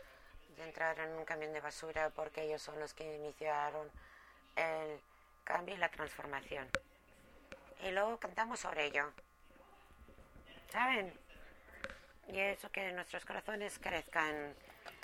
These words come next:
Y esta historia es la transformación de la familia Turnblad,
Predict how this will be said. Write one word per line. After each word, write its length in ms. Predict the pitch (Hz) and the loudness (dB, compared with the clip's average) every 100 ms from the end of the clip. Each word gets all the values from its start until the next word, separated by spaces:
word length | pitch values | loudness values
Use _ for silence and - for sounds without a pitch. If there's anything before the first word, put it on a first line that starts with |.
| - | -8
Y 100 | 185 | -4
esta 260 | 185 185 214 | -4 -4 -6
historia 800 | 190 - 202 202 208 202 190 - - - - - - - - - - - - - - - | -6 -4 -4 -2 0 0 0 -4 -6 -14 -12 -12 -14 -18 -18 -20 -20 -20 -20 -20 -20 -4
es 280 | 170 165 - | 0 0 0
la 140 | 175 | -2
transformación 720 | 170 170 - 165 165 - 175 170 | 0 -8 -6 -6 -6 -4 -6 -4
de 120 | 160 | 0
la 100 | 160 | 0
familia 400 | 160 160 160 165 | 0 -2 2 2
Turnblad, 560 | - 170 160 156 156 151 | 2 -4 -2 0 0 -2